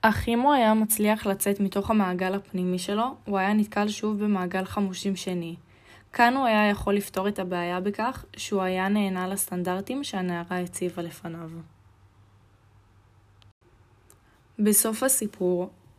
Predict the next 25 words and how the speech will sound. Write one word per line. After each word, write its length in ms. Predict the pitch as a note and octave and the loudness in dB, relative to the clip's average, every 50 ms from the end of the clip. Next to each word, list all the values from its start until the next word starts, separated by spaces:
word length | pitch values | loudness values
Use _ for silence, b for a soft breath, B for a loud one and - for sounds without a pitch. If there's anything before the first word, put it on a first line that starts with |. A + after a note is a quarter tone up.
| _ _ | _ _
אנו 240 | G#3+ G#3+ A3 A#3 B3 | 2 4 4 4 2
רואים 460 | A3+ G#3 F#3+ F3+ F3 E3+ E3+ F3 F#3+ - - - | 2 2 2 4 2 2 0 -2 -4 -8 -12 -10
כי 160 | - - G3 | -4 0 2
נער 300 | G3 G3 G3+ G#3+ G#3+ G3+ | 2 2 2 2 0 0
אחר 260 | F#3+ - - G3+ G#3 A#3 B3+ - - | -4 -4 -2 -2 -2 -2 -6 -10 -14
כן 240 | - - G3+ G3+ G3+ | -6 0 2 2 2
הצליח 420 | G#3 G3+ - - F#3 F3+ F3+ F#3 G3 | 2 2 0 -2 -2 -2 -2 -2 -2
לעבור 340 | F#3+ F#3+ F3+ F3 F3+ F3+ | -2 -2 0 0 0 0
את 140 | F#3 F#3 F#3 | 0 0 0
מעגל 340 | F#3+ F3+ F3+ F3+ F#3 F3+ F3+ | -2 -2 0 0 0 0 0
החמושים 560 | F#3 F3+ - F#3 F#3 F3+ F3+ - - F#3 F3+ | -2 -2 -2 -2 -2 -2 -4 -4 -4 -4 -4
שלה, 300 | F3+ - F3+ E3 E3 E3 E3 - b b b b b b - | -4 -4 -6 -6 -6 -6 -8 -10 b b b b b b -4
ולהיכנס 680 | G3 G3 G3 G3 F#3+ F#3+ - G3+ G3 G3 G3 G3+ - G#3+ | -2 2 2 2 2 2 2 2 2 2 2 2 0 0
אל 60 | G#3 | 2
ליבה. 320 | G3+ F#3+ F3 E3+ E3+ E3 E3 - - _ _ _ _ B B B B B B B B B _ _ | 2 0 0 -2 -4 -6 -6 -10 -14 _ _ _ _ B B B B B B B B B _ _
מכאן 500 | G#3+ A3 G#3+ A3 - F#3+ F3+ F3 E3+ F3 F#3 - - - _ _ | 2 2 2 2 0 -2 -2 -2 -2 -4 -4 -8 -10 -16 _ _
ניתן 360 | G3+ G3 F#3+ - - G3+ G#3 | 2 2 2 2 2 2 4
להסיק 640 | A3 A#3 A#3+ A#3 G#3+ - - - F3 F3 E3+ - - - _ _ - - | 4 4 2 0 0 -2 -2 -2 -2 -2 -4 -6 -14 -20 _ _ -20 -4
כי 120 | - G#3 | 0 2
הוא 100 | G3+ G3 | 2 4
עמד 300 | F#3+ F#3+ G3 G3+ G3+ G#3 | 2 2 2 2 2 0
בסטנדרטים 680 | A#3 A3+ - G3+ G3 F#3+ F#3 F3+ F#3+ G3 - G#3+ G#3+ G#3+ | -2 -4 -4 -2 -2 0 0 0 -2 -2 0 0 0 0
שהציבה 540 | - G3 F3+ F3+ - - G3 G3 G3 G3+ | 0 0 -2 -2 0 0 0 2 2 2
לו 180 | G#3 A3+ A#3+ A#3+ - - | 0 0 -2 -6 -8 -10
החברה. 540 | G3 - - F3+ E3+ E3+ F3 E3+ E3+ E3+ | -8 -6 -4 -4 -4 -4 -4 -6 -6 -8